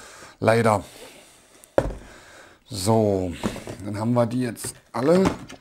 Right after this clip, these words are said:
Äh, bei nächsten Monat werd, also diesen Monat, werde ich auf jeden Fall nochmal Grüntee Limette bestellen. Kaktusfeige habe ich noch.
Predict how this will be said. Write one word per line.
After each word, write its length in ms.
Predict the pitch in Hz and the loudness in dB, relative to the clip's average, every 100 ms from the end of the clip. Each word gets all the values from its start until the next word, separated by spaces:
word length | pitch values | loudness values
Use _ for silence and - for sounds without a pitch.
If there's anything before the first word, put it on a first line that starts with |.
| - - - - - - | -20 -20 -20 -20 -20 0
Äh, 280 | 131 135 143 | 8 10 10
bei 920 | 127 110 135 135 131 131 131 131 127 127 | 6 4 6 8 8 8 8 8 6 6
nächsten 640 | 131 135 180 - 220 214 | 8 10 8 6 0 0
Monat 380 | 202 226 240 247 - - - - - | 2 4 4 2 -2 -10 -12 -18 -12
werd, 640 | 107 107 127 156 180 - | -10 -2 6 8 8 6
also 160 | 120 113 | 0 -2
diesen 320 | 110 147 175 | -2 0 4
Monat, 320 | 123 170 208 - - - - - - - - _ _ - - - _ - - - 180 165 - - | 4 4 2 -2 -16 -20 -20 -18 -18 -18 -20 _ _ -20 -20 -20 _ -20 -12 -4 -2 2 2 2
werde 240 | 156 156 175 | 4 6 8
ich 120 | 180 | 8
auf 100 | 143 | 6
jeden 160 | 165 | 6
Fall 140 | 190 202 | 8 8
nochmal 260 | 185 175 | 8 6
Grüntee 540 | 120 127 190 214 180 185 | 4 2 4 2 2 2
Limette 360 | 156 127 - | 4 6 6
bestellen. 540 | 220 220 - 214 247 240 - - - - | 2 0 -2 0 0 -2 -12 -10 -8 2
Kaktusfeige 640 | 185 190 180 156 156 143 | 2 4 2 4 6 8
habe 180 | 120 170 | 6 4
ich 140 | 220 | 0
noch. 300 | 185 269 - | 0 -2 -2